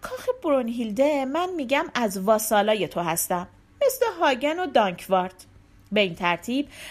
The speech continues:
هم بر شکوه و جلالت اضافه می‌شه، هم غیبت من در روز مسابقه خیلی جلب توجه نمی‌کنه.» برونهیلده چهار تا مهمون خودشو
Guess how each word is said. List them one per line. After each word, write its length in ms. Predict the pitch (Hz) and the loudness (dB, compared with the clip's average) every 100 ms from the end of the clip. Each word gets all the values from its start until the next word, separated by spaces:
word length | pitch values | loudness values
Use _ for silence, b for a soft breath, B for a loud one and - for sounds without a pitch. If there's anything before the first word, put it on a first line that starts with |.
| B | B
هم 300 | 254 302 349 | -6 -4 0
بر 180 | 247 196 | 0 0
شکوه 520 | - 196 - 226 254 | -4 -6 -6 -4 -2
و 100 | 196 | -2
جلالت 580 | 151 147 156 240 508 349 | -2 -2 2 2 2 0
اضافه 420 | 302 262 254 262 | 0 0 2 0
می‌شه، 440 | 254 - 262 247 247 B B | -2 -2 0 0 -4 B B
هم 300 | B 622 659 - | B -6 -4 -2
غیبت 460 | 320 302 339 359 | 0 2 0 0
من 300 | 330 294 262 | -2 -2 -2
در 180 | 247 269 | 0 0
روز 260 | 262 330 302 | 0 -2 -2
مسابقه 760 | 262 285 - 339 320 392 587 | -2 -4 -2 -2 0 0 0
خیلی 480 | 659 - 392 370 440 | 0 -2 -4 -4 -6
جلب 320 | 508 330 269 254 | -4 -2 -2 -4
توجه 600 | 262 269 262 254 277 269 | -4 -2 -2 0 0 0
نمی‌کنه.» 680 | 226 190 185 190 185 190 - - _ _ - _ _ _ _ _ _ - | -2 -4 -4 -4 -4 -6 -12 -20 _ _ -20 _ _ _ _ _ _ -4
برونهیلده 760 | 202 294 330 311 262 302 311 311 B B B B - | 0 0 0 -4 0 2 2 -2 B B B B -10
چهار 560 | - 220 190 185 175 | -4 -2 -2 0 -2
تا 200 | 170 - | -2 -4
مهمون 640 | 165 175 180 - 233 294 165 | -4 -4 -6 -6 -6 -4 -6
خودشو 440 | - 403 453 440 | -2 0 0 0